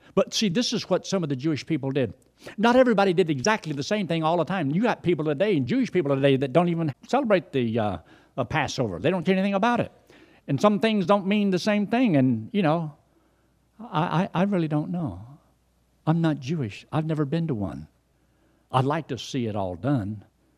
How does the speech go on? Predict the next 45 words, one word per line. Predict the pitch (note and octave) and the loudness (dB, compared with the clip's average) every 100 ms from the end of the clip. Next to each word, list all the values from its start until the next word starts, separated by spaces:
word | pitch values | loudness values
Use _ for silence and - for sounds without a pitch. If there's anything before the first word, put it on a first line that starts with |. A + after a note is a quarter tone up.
| _ _ _ _ - A#2+ | _ _ _ _ -20 -4
But | G2+ F#2 - _ _ _ _ _ - | -4 -4 -10 _ _ _ _ _ 0
knowing | B2 A#2+ A#2+ | 4 4 4
Doctor | B2 B2+ A2+ | 0 -2 -10
Cameron, | - C3 A2+ E2 F2 - _ _ _ _ _ _ _ _ _ _ _ - | -4 -4 -4 -8 -14 -20 _ _ _ _ _ _ _ _ _ _ _ -4
I | G#2 | -2
just | G#2 G#2+ - | -2 -4 -4
got | A#2+ B2 | -6 -6
enthralled | G#2+ G2 A#2+ B2 A#2+ | -8 -2 2 2 2
just | G#2 - | -4 -6
listening | A2 G#2 B2 | -6 -4 -4
to | G2+ | -2
him | A#2+ A2 | -2 0
talk | A2+ A#2+ | -2 -2
about | G2 E2 D#2 | -6 -10 -12
it, | E2 - _ _ _ _ _ _ _ - | -14 -20 _ _ _ _ _ _ _ -4
because | G2+ A2+ G2+ | -2 2 0
he | G#2 | 2
would | A2 G2+ | 0 2
relate | A2+ A#2 A#2 - | 2 2 2 0
and | E2+ D#2+ - _ _ _ _ - | -8 -10 -12 _ _ _ _ -8
refer | G2+ - A#2 | -4 2 2
to | F#2+ | 2
so | - | -2
many | G#2+ A2 A2 | 0 0 -2
of | F#2+ | -4
these | G#2 - | -6 -8
things. | C3 A2+ G2 F2 - _ _ _ _ _ _ _ _ _ - - | -10 -10 -12 -16 -20 _ _ _ _ _ _ _ _ _ -12 -6
And | B2+ | -2
you | D3 | 2
know, | E3+ F3 | 2 2
in | D#3 E3 | 0 0
the | D#3 | -2
same | - F#3+ G3+ - | -2 -2 -2 -2
chapter, | F#3+ F#3 F#3 | -2 -2 -2
when | F3+ D3 | -2 -2
he's | C3+ | -2
talking | - G3 F#3 | 0 0 0
about | E3 E3+ E3+ | -2 -2 -2
the | - | -4
Passover, | - F3 F3 - F3+ F3 | -2 -2 0 0 0 2
he's | D3+ C#3 | -2 4
talking | G#3+ A3 G3 | 4 4 2
to | G#3 | 0
his | G3 | 0
disciples, | - - - G#3+ F3 C3 A#2 - | -2 -4 0 2 2 -2 -4 -8